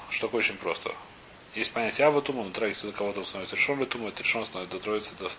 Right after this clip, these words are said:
до кого-то, он становится шни ли тума и так далее. Просто где есть шлиши и рви, но неважно. В принципе, это работает как один, два, три, четыре, да?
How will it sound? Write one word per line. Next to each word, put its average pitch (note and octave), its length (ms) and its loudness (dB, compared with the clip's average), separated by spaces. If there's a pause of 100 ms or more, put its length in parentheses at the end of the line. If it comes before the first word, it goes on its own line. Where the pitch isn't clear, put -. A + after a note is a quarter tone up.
(160)
до G#2+ 60 -8
кого-то, G#2 320 0
он F2 40 -6
становится - 320 -2
шни D#3+ 240 0
ли D3+ 80 2
тума B2 220 -4
и - 20 -4
так G2 180 -2
далее. - 240 2 (1000)
Просто G#2 260 0
где G#2+ 220 4
есть A#2 140 6
шлиши - 460 6
и B2+ 40 6
рви, D#3+ 360 4
но C3+ 140 -2
неважно. A2 300 6
В - 60 -8
принципе, D3+ 260 -2
это A#2 100 0
работает A#2+ 300 2
как - 180 -2
один, A#2 220 0
два, G#2+ 120 4
три, G2+ 160 -4
четыре, D2+ 320 0
да? A#2 140 -4